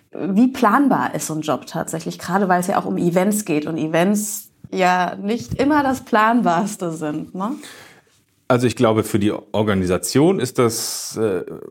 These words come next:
Speaker 2: brauchen wir maximale Flexibilität. Also, äh, auch, ich sag mal, in den Kernprozessen wie, äh, also unsere Mannschaft spielt immer am Wochenende fast. Ja? Also Samstag, Sonntag, Freitag, Montag, Abend früher, jetzt nicht mehr zum Glück.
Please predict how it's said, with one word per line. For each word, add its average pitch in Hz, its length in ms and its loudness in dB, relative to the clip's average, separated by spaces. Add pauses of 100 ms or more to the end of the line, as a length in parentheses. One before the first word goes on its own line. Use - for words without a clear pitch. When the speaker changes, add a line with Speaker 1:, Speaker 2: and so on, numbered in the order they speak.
(100)
Speaker 2:
brauchen 110 280 0
wir 104 60 4
maximale 117 640 2
Flexibilität. 98 880 -4
Also, 95 300 -2 (460)
äh, - 80 -18 (120)
auch, 127 200 2
ich 123 100 -6
sag 123 100 2
mal, 123 120 2
in 104 80 2
den 101 120 0
Kernprozessen 117 1000 0
wie, 95 500 0
äh, - 480 -6 (500)
also - 160 -6
unsere 101 260 -4
Mannschaft 113 420 0
spielt - 420 -2
immer 151 140 0
am 95 120 0
Wochenende 85 480 -6
fast. - 380 -16 (160)
Ja? 113 180 -8 (100)
Also 107 220 -2
Samstag, 113 480 0
Sonntag, 113 440 0
Freitag, 120 460 -2
Montag, 120 400 -2
Abend 135 300 0
früher, 170 360 4
jetzt 127 240 -2
nicht 123 180 -6
mehr 147 160 -4
zum 147 160 -8
Glück. 156 240 -2